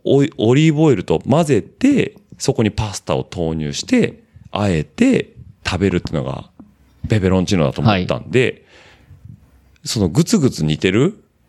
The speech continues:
Speaker 1: えー、なんだ、ニンニクを揚げてる、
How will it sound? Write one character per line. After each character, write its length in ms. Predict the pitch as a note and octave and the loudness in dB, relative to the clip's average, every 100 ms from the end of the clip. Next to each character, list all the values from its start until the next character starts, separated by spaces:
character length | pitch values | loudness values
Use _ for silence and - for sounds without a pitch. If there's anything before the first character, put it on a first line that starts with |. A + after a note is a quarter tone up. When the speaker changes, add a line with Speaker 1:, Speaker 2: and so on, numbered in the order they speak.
| _ - | _ -10
Speaker 1:
え 580 | D#2 D2 D2 B1+ G1+ - _ - - - - _ _ - _ _ _ F#2 | -2 0 0 -2 -6 -10 _ -20 -20 -20 -20 _ _ -20 _ _ _ -8
ー、 20 | |
な 80 | D#2 | -8
ん 40 | |
だ、 80 | B1+ | -2
ニ 180 | F#2+ C#3 | 0 2
ン 100 | C#3+ | 2
ニ 140 | C#3+ | 2
ク 120 | C#3 | 2
を 220 | B2 A2 - | 2 0 -2
揚 80 | |
げ 140 | G2+ C3 | -2 0
て 160 | C#3 | 0
る、 320 | C3 B2 F#2 | 2 0 -2